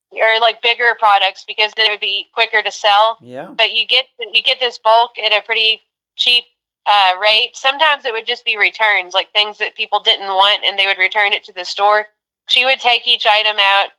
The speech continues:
Speaker 1: and make sure it was working, make sure all the pieces were there, and then she would resell it. And many of the people who,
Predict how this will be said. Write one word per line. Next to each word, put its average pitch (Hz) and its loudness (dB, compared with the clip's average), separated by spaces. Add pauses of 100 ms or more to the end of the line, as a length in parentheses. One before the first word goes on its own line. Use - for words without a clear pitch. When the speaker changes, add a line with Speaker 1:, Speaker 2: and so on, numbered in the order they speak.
(440)
Speaker 1:
and 202 0
make 220 0
sure - -2
it 214 2
was 208 -8
working, 202 0
make 202 0
sure 214 2
all 208 4
the 196 -10
pieces 214 -8
were 185 -4
there, 185 0 (360)
and 208 -2
then 214 0
she 220 -2
would 196 -2
resell 196 0 (100)
it. - -14 (220)
And 190 -2 (380)
many 254 0
of 233 -2
the 220 -6
people 196 -2 (1500)
who, 220 0